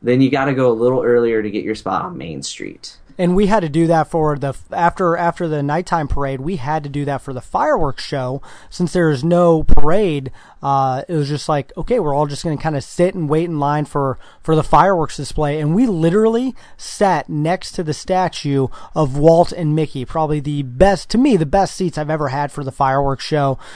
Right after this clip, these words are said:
Speaker 2: Just put both kids on the shoulders and, and watch it. But another one that you, uh, you thankfully can see anywhere in the park, but it's good to have that kinda castle view to it.
Speaker 1: Mm-hmm. And now with the, uh, kind of the pre-show, the Celebrate the Magic show, the,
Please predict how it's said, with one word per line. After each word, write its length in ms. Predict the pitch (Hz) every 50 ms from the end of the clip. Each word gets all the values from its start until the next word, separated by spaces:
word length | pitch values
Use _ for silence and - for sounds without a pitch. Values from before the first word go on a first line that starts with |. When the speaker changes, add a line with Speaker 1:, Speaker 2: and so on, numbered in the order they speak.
| - -
Speaker 2:
Just 220 | - 165 - -
put 200 | - 180 160 151
both 220 | 160 160 156 -
kids 280 | - - 160 156 143 147
on 100 | 147 143
the 80 | 143 135
shoulders 600 | - - 156 147 143 139 147 143 139 131 - 135
and, 120 | 131 135
and 220 | 143 139 135 135
watch 360 | 127 131 131 135 151 147 - -
it. 140 | 135 123
But 140 | 123 131 123 - - - - - - -
another 400 | 165 160 165 170 170 175 180 180
one 220 | 170 160 151 147
that 160 | 143 135 147 147
you, 200 | 147 151 147 147
uh, 200 | 143 135 127 - - - - - - -
you 120 | 180 180
thankfully 440 | - - 247 277 285 - 254 233 202
can 160 | - 175 160
see 420 | - - - - 302 285 233 175 - -
anywhere 460 | - 220 240 247 233 202 190 180 156 143
in 100 | 135 127
the 60 | 120
park, 420 | - - - 240 220 165 139 - -
but 120 | 151 143
it's 160 | 131 - -
good 160 | - 233 214
to 80 | 170 151
have 240 | 110 151 156 151 147
that 160 | 147 139 -
kinda 240 | - 165 160 147 131
castle 580 | - - - - 170 156 - - - 139 131
view 380 | 123 127 127 139 147 160 170 160
to 240 | - - 139 127 120
it. 100 | 113 110 - - - -
Speaker 1:
Mm-hmm. 320 | 120 113 117 113 110 113 117 127 - _ - - - - - -
And 160 | - 147 156
now 260 | 160 180 208 240 240 220
with 240 | 202 180 165 -
the, 260 | - 147 135 127 113 110
uh, 260 | 101 95 82 76 -
kind 240 | - - - 185 180
of 60 | 131
the 60 | 110
pre-show, 480 | 107 - 160 180 208 - - 214 214 226
the 120 | 240 156
Celebrate 580 | 147 - - 147 151 165 165 165 160 160 135 -
the 80 | 117 104
Magic 460 | 98 95 98 101 113 123 147 143 -
show, 400 | - - 143 143 143 151 160 -
the, 300 | - 98 95 - -